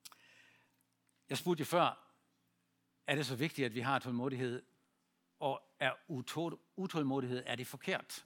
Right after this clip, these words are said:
at være utålmodig? Er tu-, utålmodighed en synd? Har du tænkt over det? Er utålmodighed en synd? Synder du, når du er utålmodig?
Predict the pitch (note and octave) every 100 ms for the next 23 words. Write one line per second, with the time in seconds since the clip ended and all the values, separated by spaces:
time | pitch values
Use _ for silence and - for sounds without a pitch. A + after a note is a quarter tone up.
0 | - A#2 B2+ A#2+ A#2+ G#2+ G2 - D3+ -
1 | A3 A#3 A3+ G3 E3+ E3 E3+ D#3 D3+ E3
2 | E3+ - - A#3 - - _ D#3+ D#3+ F3+
3 | F#3 E3+ G3+ - _ _ _ _ _ _
4 | _ _ _ _ _ _ _ _ _ -
5 | F3 - - G#3 B3+ - F3+ D#3 D3 F3
6 | D#3 C#3 C#3+ - _ - E3 E3 - -
7 | A3 - _ _ _ _ _ _ _ _
8 | _ _ - - - - C#4+ C4+ D#3+ C#3
9 | C3 - D3+ D3 D3+ D3+ - _ _ _
10 | _ D3 D3+ D#3 E3+ -